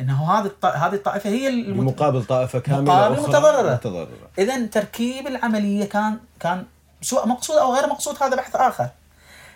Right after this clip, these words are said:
Speaker 1: لكن هذا اللي ترسخ عند ال-، الطائفتين. لذلك بدأ يفكر السني أنه هو طرف بعيد عن هذا النظام، وهو هذا النظام، آه، آه، لذلك حتى يعني يقال أنه أربعة سنة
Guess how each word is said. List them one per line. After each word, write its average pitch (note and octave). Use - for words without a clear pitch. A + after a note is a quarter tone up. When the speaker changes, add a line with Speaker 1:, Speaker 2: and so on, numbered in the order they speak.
Speaker 1:
لكن G3+
هذا C#4
اللي B3
ترسخ A#3+
عند G#3+
ال-، G#3
الطائفتين. D#3
لذلك F#3+
بدأ G3
يفكر A3
السني E3
أنه D3+
هو F#3
طرف F#3+
بعيد F#3
عن G3+
هذا F3+
النظام، F#3
وهو C#3
هذا D3
النظام، D3+
آه، B2
آه، B2+
لذلك G3
حتى D#3+
يعني C#3
يقال F3+
أنه F#3
أربعة F3+
سنة F#3+